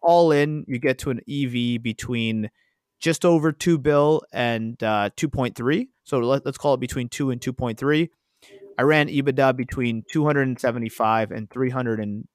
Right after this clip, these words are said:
twenty-five million. Um, that's because I'm adjusting for the, the share-based comp, which you can argue about. So on the low end, you're, um, on the low end, you're about seven times ebitda. On the high end, you're about eight times ebitda.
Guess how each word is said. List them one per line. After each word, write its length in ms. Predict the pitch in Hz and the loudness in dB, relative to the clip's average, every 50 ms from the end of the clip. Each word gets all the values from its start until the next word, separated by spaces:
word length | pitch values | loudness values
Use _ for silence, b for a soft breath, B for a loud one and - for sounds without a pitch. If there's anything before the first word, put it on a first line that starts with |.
| - | -12
twenty-five 440 | - 117 113 120 - - 127 127 131 | -8 -6 -6 -4 0 0 0 0 0
million. 380 | 135 131 135 147 160 175 202 - _ _ _ _ _ _ _ - | 0 -2 -2 -2 -2 -4 -6 -8 _ _ _ _ _ _ _ -6
Um, 240 | - 113 107 104 - | -2 -2 -2 0 -2
that's 180 | 113 117 - | -4 -4 -4
because 220 | - 123 - 131 120 | -6 -8 -6 -4 -2
I'm 120 | 117 110 | -2 -2
adjusting 420 | 110 107 - 110 107 - - 120 107 | -2 -2 -2 -4 -4 -4 -8 -14 -10
for 160 | - 110 107 | -8 -6 -4
the, 240 | 104 101 98 98 - _ - | -4 -2 -4 -4 -6 _ -12
the 260 | 117 107 107 107 113 | -12 -10 -10 -10 -12
share-based 600 | - - - - 117 110 101 98 104 104 - - | -14 -12 -8 -6 -4 -4 -2 -2 -4 -4 -6 -8
comp, 360 | - - 123 117 139 156 - - - _ _ _ _ _ _ _ _ _ _ _ _ _ _ _ _ _ _ _ - | -6 -2 0 0 0 -2 -6 -16 -20 _ _ _ _ _ _ _ _ _ _ _ _ _ _ _ _ _ _ _ -6
which 200 | 123 127 123 - | -4 -4 -4 -4
you 40 | 123 | -4
can 120 | - 110 | -4 -2
argue 280 | 107 104 107 95 101 101 | -2 -2 -2 -2 -2 -4
about. 300 | 95 90 92 95 - - B B B B B B B | -2 -2 -2 -2 -2 -4 B B B B B B B
So 140 | B - 170 | B 0 2
on 120 | 160 156 156 | 2 4 4
the 100 | 151 143 | 4 4
low 240 | 139 151 165 170 | 4 4 4 6
end, 320 | 170 165 165 165 165 156 - - - | 6 4 4 2 0 -4 -8 -10 -6
you're, 520 | 127 123 123 120 120 117 113 113 117 113 _ _ _ _ _ _ _ _ _ _ _ | -2 0 2 2 2 2 2 0 0 -4 _ _ _ _ _ _ _ _ _ _ _
um, 560 | - - 110 104 101 98 98 98 98 98 101 - _ _ _ _ _ _ _ _ _ _ _ _ _ _ _ - | -6 -4 -2 0 0 0 -2 -4 -6 -12 -16 -18 _ _ _ _ _ _ _ _ _ _ _ _ _ _ _ -4
on 100 | - 139 | -2 0
the 80 | 139 143 | 2 4
low 200 | 156 165 175 175 | 4 4 4 4
end, 160 | 170 165 151 | 2 2 2
you're 140 | 139 139 127 | 2 2 2
about 340 | 113 117 113 113 - - | 2 4 2 2 2 -2
seven 360 | - - - 113 120 135 147 143 | -6 -2 0 0 0 0 -2 -2
times 300 | - 156 143 143 143 139 | 0 0 0 0 0 -2
ebitda. 460 | 147 143 143 151 143 147 147 156 151 | -4 -2 -2 0 0 2 2 2 2
On 140 | - 127 127 | 0 -2 -2
the 60 | 120 | -2
high 220 | 110 - 120 120 120 | -2 -2 -2 -2 -2
end, 180 | 117 117 110 | -2 -2 -2
you're 140 | 110 110 107 | -2 -2 -2
about 280 | 107 98 101 101 98 - - | 0 0 0 -2 -2 -2 -6
eight 180 | 107 104 95 - | -12 -12 -10 -10
times 280 | - 98 95 90 90 | -8 -8 -8 -8 -10
ebitda. 400 | 95 95 - - - - - - | -10 -12 -12 -12 -12 -12 -14 -14